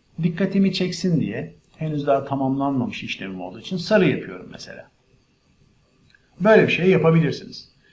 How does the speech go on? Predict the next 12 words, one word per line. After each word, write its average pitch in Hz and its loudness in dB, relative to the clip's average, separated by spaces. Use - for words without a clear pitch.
Yeşiller, 180 4
e, 139 -4
benim 156 0
olumlu 147 2
sonuçlanan - -6
operasyonlarım, 147 -2
kırmızılar 123 2
çuvalladığım 120 0
yerler, 104 -4
sarı 165 2
henüz 156 2
daha 160 0